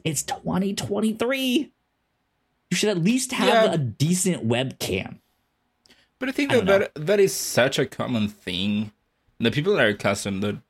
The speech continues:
Speaker 2: whenever a show or even the news
Speaker 1: Right.
Speaker 2: or whatever has someone on, on a video call,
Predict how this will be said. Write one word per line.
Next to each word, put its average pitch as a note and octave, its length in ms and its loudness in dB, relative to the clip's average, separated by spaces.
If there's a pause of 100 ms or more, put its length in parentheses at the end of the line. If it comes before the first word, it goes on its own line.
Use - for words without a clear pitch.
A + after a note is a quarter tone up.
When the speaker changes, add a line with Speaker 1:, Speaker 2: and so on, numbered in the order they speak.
(180)
Speaker 2:
whenever A2 460 2
a G2+ 120 4
show F#2+ 800 -2 (600)
or G2 140 0
even G2+ 260 2
the F#2+ 80 -2
news F#2+ 340 0
Speaker 1:
Right. F#2+ 80 -2
Speaker 2:
or - 20 -6
whatever F#2+ 720 -4
has A2 300 0
someone G2 460 2
on, F#2+ 280 -6 (640)
on G2+ 180 -2
a G2 240 -2
video G#2 340 2
call, F#2 340 -2